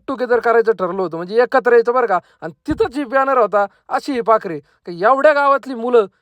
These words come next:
शाळेसाठी इथं येत होती. आणि मला इतका आवडला हा बॅनर का विषयच नाही याचा. आतमध्ये गेलो तर पोरांच्या गप्पा शप्पा चालल्या होत्या, जुने दिवस कदाचित आठवत असतील. आणि इकडं कोणाचं रजिस्टर माहिती घ्यायचं काम चाललं होतं, शिक्षक लोक आलते,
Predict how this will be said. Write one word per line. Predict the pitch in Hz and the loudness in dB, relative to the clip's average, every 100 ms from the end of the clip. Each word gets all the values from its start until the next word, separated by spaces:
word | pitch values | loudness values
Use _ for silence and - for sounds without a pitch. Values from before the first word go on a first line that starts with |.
| _ | _
शाळेसाठी | 233 247 240 247 214 233 | -2 0 0 -2 -6 -8
इथं | 226 | 2
येत | 220 233 233 | 4 4 0
होती. | 214 196 170 _ - | -2 -4 -16 _ -16
आणि | 156 | -6
मला | 220 247 | -4 -4
इतका | - - 262 | -6 -2 2
आवडला | 226 262 311 277 | 4 4 4 2
हा | |
बॅनर | 226 214 214 202 _ _ | 2 0 -2 -6 _ _
का | 202 | -12
विषयच | 262 - 302 233 | -10 -6 -6 -4
नाही | 247 220 | -4 -4
याचा. | 180 170 - _ _ | -2 -8 -10 _ _
आतमध्ये | 208 247 320 302 | -2 0 -2 -4
गेलो | 269 277 | 0 0
तर | 269 | -2
पोरांच्या | 285 277 247 233 | 0 0 2 0
गप्पा | 247 269 254 | 0 -2 -4
शप्पा | 233 240 | -4 -4
चालल्या | 226 240 240 | -2 0 -2
होत्या, | 208 214 _ 170 | -2 -6 _ -10
जुने | 269 339 | -8 -4
दिवस | 330 311 | -2 -2
कदाचित | - 294 262 285 | 0 -2 -2 -2
आठवत | 285 254 233 | -2 0 0
असतील. | 247 - 226 220 _ _ - | 0 -4 -8 -8 _ _ -12
आणि | 208 | -8
इकडं | 226 247 233 | -6 -4 -2
कोणाचं | 240 247 208 | -2 -2 0
रजिस्टर | 220 226 220 240 226 | -2 -2 -6 -4 -2
माहिती | 190 190 240 | -2 -4 -4
घ्यायचं | 196 175 | -4 -4
काम | 208 202 | -6 -4
चाललं | 220 208 214 | -4 -4 -4
होतं, | 190 202 _ _ - | -6 -10 _ _ -16
शिक्षक | - 262 254 | -12 -6 -2
लोक | 240 | 2
आलते, | 233 208 | 2 2